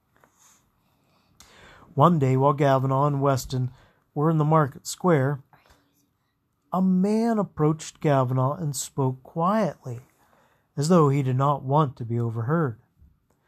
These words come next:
He glanced about the square as if searching for something or someone. "What can I do for you, sir?" Gavin asked.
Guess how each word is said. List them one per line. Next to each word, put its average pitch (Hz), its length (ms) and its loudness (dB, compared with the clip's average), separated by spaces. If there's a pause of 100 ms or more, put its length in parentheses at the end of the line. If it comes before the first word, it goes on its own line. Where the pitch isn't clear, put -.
(460)
He 147 120 0
glanced 139 420 2
about 165 280 2
the 196 80 -8
square 143 380 2
as 147 160 -2
if 214 140 -8
searching 233 600 -4
for 233 200 -10
something 165 880 -2
or 151 300 -2
someone. 127 800 -4 (2250)
"What 147 480 0
can 131 160 -4
I 131 100 0
do 160 240 2
for 135 160 -8
you, 117 160 -4
sir?" 139 460 -4 (640)
Gavin 123 340 0
asked. 120 640 -8